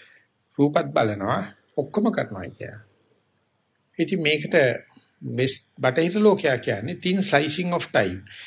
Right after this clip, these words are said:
කාලේ ඉතාම පුංචි කොටසට කැඩුවොත් තේරෙනවා එක වෙලාවකට මෙහෙම කරලා අරක ඊගාව එකේ මෙහෙම කරලා ඊගාව එකේ මෙහෙම කරලා මේ ඔක්කොම එක දිගට බලනකොට එකට සිද්ධ වෙනවා වගේ පේනවා. නමුත් සිද්ධ වෙන්නේ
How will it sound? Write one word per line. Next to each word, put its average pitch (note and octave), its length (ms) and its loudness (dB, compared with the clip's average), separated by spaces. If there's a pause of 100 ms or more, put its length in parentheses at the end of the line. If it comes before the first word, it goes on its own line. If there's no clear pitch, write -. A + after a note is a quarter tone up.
(160)
කාලේ F3+ 420 2
ඉතාම F#3 720 0
පුංචි G3+ 320 0
කොටසට F#3+ 340 -2
කැඩුවොත් E3 420 -2
තේරෙනවා D3+ 560 2
එක C#3 200 -6
වෙලාවකට F#3 520 0
මෙහෙම D3+ 320 -2
කරලා G#3+ 320 0
අරක E3+ 180 0
ඊගාව F3 320 0
එකේ D#3 200 -2
මෙහෙම C3+ 280 0
කරලා G#3+ 280 0
ඊගාව E3 260 2
එකේ D#3+ 180 -2
මෙහෙම E3+ 260 -2
කරලා A3 240 0
මේ G3+ 120 0
ඔක්කොම A#3 440 4 (1900)
එක - 240 -4
දිගට A3+ 300 4
බලනකොට A#3 440 2
එකට G3+ 280 2
සිද්ධ E3+ 240 -4
වෙනවා C3 240 0
වගේ A2+ 140 -4
පේනවා. - 320 -10 (200)
නමුත් D3+ 240 -4
සිද්ධ C#3+ 280 2
වෙන්නේ D3 380 4